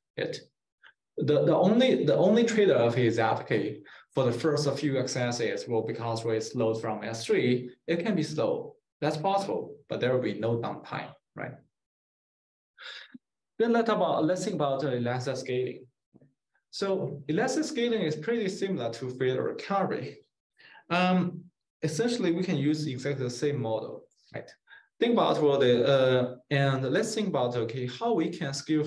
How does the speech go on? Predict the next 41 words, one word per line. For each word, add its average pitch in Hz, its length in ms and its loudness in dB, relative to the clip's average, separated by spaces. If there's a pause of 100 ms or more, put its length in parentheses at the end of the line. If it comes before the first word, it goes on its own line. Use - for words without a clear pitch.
from 127 300 -4
one 135 220 -2
machine, - 480 -8 (280)
one 151 220 2
of 139 60 2
the 120 140 2
machines 113 500 -4
to 123 200 2
three 127 220 2
machines, 117 560 -4
right? - 180 -10 (800)
With, 165 280 4
with 156 720 4
compute 208 320 2
storage 180 380 2
coupled - 280 -4
architecture, 131 800 -4 (180)
what 220 140 0
we 226 160 0
can 190 120 2
do 135 280 4
with 117 140 0
that, 123 200 0
we 127 360 0
can - 60 -6
essentially 190 580 -4
partition 160 460 -2
the 131 60 -2
state - 340 -2
in 135 180 -2
a 123 60 0
local 190 300 2
machine 123 460 -4
into 143 320 -2
three 208 220 -4
pieces - 640 -4 (600)
and 147 260 0
put, - 440 -2
put 170 140 -4
three 180 200 0
machines, 131 640 -4